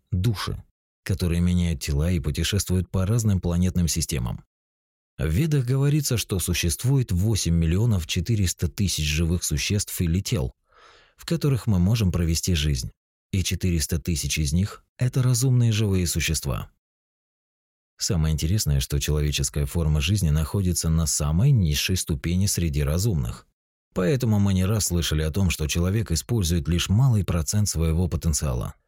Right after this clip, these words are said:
Сегодня ты можешь быть в теле человека, а в следующем воплощении — в теле животного. То есть ты один и тот же, просто меняешь тела. Ты не умираешь, умирает твоё тело, а ты переходишь в другое,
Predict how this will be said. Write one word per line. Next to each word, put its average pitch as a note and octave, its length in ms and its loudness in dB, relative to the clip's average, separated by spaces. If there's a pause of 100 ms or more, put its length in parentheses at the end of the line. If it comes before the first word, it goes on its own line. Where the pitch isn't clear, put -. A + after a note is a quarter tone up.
(920)
Сегодня B2 420 2
ты A2 120 0
можешь F#2+ 360 2
быть E2 240 -2
в - 80 -10
теле F#2+ 240 0
человека, F2 720 0
а C#2+ 40 -2
в C#2+ 60 -4
следующем G2+ 460 0
воплощении — F2+ 840 2 (100)
в - 80 -16
теле G2 240 0
животного. E2+ 560 -2 (840)
То D2+ 100 0
есть C#2 220 0
ты E2+ 100 -2
один D#2 380 2
и B2 80 4
тот G#2 320 -2
же, F#2 340 0
просто E3 320 -2
меняешь B2+ 380 2
тела. D#2+ 380 0 (500)
Ты F#2+ 140 -2
не F#2 140 2
умираешь, F#2+ 560 0 (160)
умирает A2+ 500 2
твоё D#2+ 240 0
тело, A#1 400 -4 (440)
а F2+ 100 -2
ты F2 200 -2
переходишь E2 640 0
в D2+ 40 -4
другое, G2 560 0